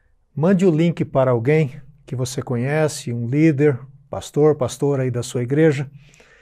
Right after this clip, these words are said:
porque nós vamos ter um programa bastante interessante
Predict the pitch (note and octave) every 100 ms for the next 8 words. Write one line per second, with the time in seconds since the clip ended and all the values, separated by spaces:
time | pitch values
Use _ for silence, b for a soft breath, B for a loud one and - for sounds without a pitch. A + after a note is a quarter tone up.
0 | b b b b - C3+ C#3+ D3+ C#3+ C3
1 | D#3 D#3+ C#3+ - - - _ - C#3+ C#3+
2 | C#3 B2+ C#3+ D3+ C3 C3 - G3+ G3 F#3
3 | D#3+ C#3+ - A#2 G2 - -